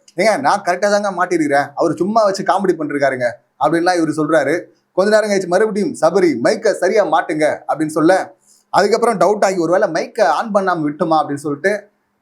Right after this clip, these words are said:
அதை எடுத்து செக் பண்றாரு. "ஆன் பண்ணி தாங்க இருக்கு, அப்புறம் ஏங்க, ஏங்க இந்த மாதிரி பண்றாரு?" அப்படின்னு சொல்லிட்டு சொல்ல, எல்லாரும் அங்க வந்து சிரிச்சிட்டு இருக்கிறாங்க. "சபரி, மைக்கை ஒழுங்கா மாட்டுங்க" அப்படின்னு சொல்லிட்டு மறுபடியும் பிக் பாஸ் சொல்ல, அவருக்கு புரியவே இல்ல. இப்ப இந்த மாதிரி திரும்ப திரும்ப சொல்றாருன்னா,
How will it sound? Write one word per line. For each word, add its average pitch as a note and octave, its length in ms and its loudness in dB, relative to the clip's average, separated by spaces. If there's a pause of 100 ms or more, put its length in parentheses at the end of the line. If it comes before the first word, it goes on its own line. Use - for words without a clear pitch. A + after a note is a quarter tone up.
(120)
அதை A#3+ 200 4
எடுத்து A#3 240 -2
செக் F#3+ 220 -2
பண்றாரு. F3 360 2 (140)
"ஆன் A#3 240 -2
பண்ணி A3+ 200 0
தாங்க B3+ 260 2
இருக்கு, F#3 320 2 (580)
அப்புறம் A#3+ 280 2
ஏங்க, B3+ 260 0 (160)
ஏங்க B3 240 0
இந்த A#3+ 180 -4
மாதிரி G#3 180 0
பண்றாரு?" F3 420 0
அப்படின்னு D#3 300 -2
சொல்லிட்டு D#3 220 -2
சொல்ல, E3+ 240 4
எல்லாரும் F#3 280 4
அங்க F#3+ 180 -2
வந்து F3+ 220 2
சிரிச்சிட்டு F#3+ 400 -2
இருக்கிறாங்க. D3+ 360 2 (420)
"சபரி, F3 360 2 (180)
மைக்கை G3+ 320 2 (140)
ஒழுங்கா A3 360 2
மாட்டுங்க" E3+ 420 -2
அப்படின்னு D#3+ 280 -2
சொல்லிட்டு D3+ 220 -2
மறுபடியும் A#3+ 460 2
பிக் F3 180 0
பாஸ் F3 240 0 (520)
சொல்ல, F#3+ 220 2 (140)
அவருக்கு F#3+ 340 2
புரியவே C#4+ 380 4
இல்ல. G#3+ 180 0 (720)
இப்ப B2 160 -6
இந்த E3 140 2
மாதிரி A#3 220 2
திரும்ப A3 240 2
திரும்ப A#3 280 0
சொல்றாருன்னா, G3+ 580 2